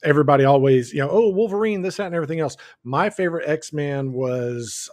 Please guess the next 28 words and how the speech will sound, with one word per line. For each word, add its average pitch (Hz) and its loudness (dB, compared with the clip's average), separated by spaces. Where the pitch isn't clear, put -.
um, 120 -10
Iceman. 170 0
I 117 -8
loved 135 0
him. 170 -2
I 120 -4
loved 131 -4
Storm. 165 -2
But 143 2
then, 156 2
uh, - -18
Disney 180 2
bought 180 2
Marvel, 175 0
and 139 -2
they've 139 2
done 135 -4
some 123 -10
great 139 -2
things 147 -4
with 135 -8
the 127 -8
Marvel 127 -4
franchise. 135 -2
The 117 -6
Marvel 127 -2
Cinematic 131 -4
Universe 135 -4